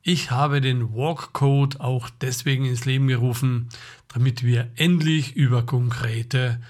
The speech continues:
Muster sprechen können. Und heute wollen wir uns den Hauptcharakter Wolf genauer ansehen. Also, zuerst mal zu den Stärken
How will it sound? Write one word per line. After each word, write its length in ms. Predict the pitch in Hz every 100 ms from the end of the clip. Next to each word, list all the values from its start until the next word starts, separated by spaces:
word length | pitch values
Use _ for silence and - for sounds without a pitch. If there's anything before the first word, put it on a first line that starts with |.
| - _
Muster 600 | 123 135 151 - 127 113 -
sprechen 560 | - - 131 123 123
können. 520 | 120 131 120 113 110 - _ _ _ - - - - - _
Und 180 | 123 95
heute 440 | 113 170 185 185
wollen 320 | 156 156 156 139
wir 300 | 135 139 156
uns 300 | 131 123 -
den 300 | 123 117 117
Hauptcharakter 1080 | 156 175 - 139 127 131 120 - 156 165 139 - _ -
Wolf 680 | 117 123 139 120 - - - _ _ _ _
genauer 380 | 127 117 117 139
ansehen. 580 | 127 123 117 120 113 117 _ _ _ _ _ _ _ -
Also, 380 | - 139 127 - - - - - - - - -
zuerst 380 | 170 190 202
mal 240 | 190 175 170
zu 100 | 156
den 320 | 143 131 104
Stärken 1040 | - - - 135 160 - 147 131 120 120